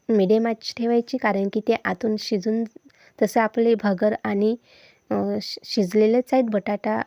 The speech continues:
भगर आणि शिजलेलेच आहेत, पण तरी छान क्रिस्पी होण्यासाठी आपल्याला तीन ते चार मिनिट छान मस्त गोल्डन ब्राऊन होतपर्यंत मीडियम आचेवर शिजून घ्यायचे आहे, तळून घ्यायचे आहेत.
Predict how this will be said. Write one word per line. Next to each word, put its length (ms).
भगर 300
आणि 300
शिजलेलेच 640
आहेत, 180
पण 200
तरी 180
छान 240
क्रिस्पी 420
होण्यासाठी 600
आपल्याला 400
तीन 160
ते 120
चार 220
मिनिट 260
छान 200
मस्त 300
गोल्डन 480
ब्राऊन 200
होतपर्यंत 480
मीडियम 340
आचेवर 400
शिजून 420
घ्यायचे 340
आहे, 180
तळून 280
घ्यायचे 340
आहेत. 380